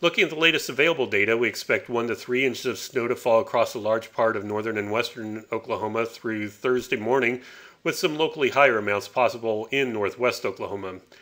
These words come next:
Two to four inches of snow will be possible, along with a quarter to one-half inch of sleet across much of central and southwestern Oklahoma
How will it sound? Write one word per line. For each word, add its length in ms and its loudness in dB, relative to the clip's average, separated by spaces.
Two 120 2
to 80 4
four 260 0
inches 240 -4
of 140 -4
snow 260 -2
will 100 0
be 140 -6
possible, 420 0
along 320 2
with 140 -2
a 60 -6
quarter 340 -4
to 100 0
one-half 560 2
inch 140 -2
of 100 -4
sleet 400 -2
across 380 0
much 180 -4
of 120 -4
central 420 -4
and 100 -4
southwestern 640 0
Oklahoma 540 -2